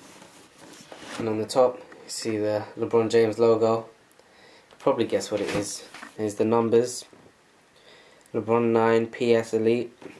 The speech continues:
And the colorway is white, metallic, gold and black. U S eight,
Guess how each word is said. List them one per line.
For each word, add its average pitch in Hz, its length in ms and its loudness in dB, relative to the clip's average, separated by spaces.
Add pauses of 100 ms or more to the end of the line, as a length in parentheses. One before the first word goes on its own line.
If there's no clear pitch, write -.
(1400)
And 110 140 -6
the 104 40 -6
colorway 123 680 6 (1400)
is 110 160 -4
white, 131 500 4
metallic, 127 680 0
gold 123 280 4
and 113 160 0
black. 131 440 4 (1900)
U 120 180 2
S 120 240 0
eight, 147 420 2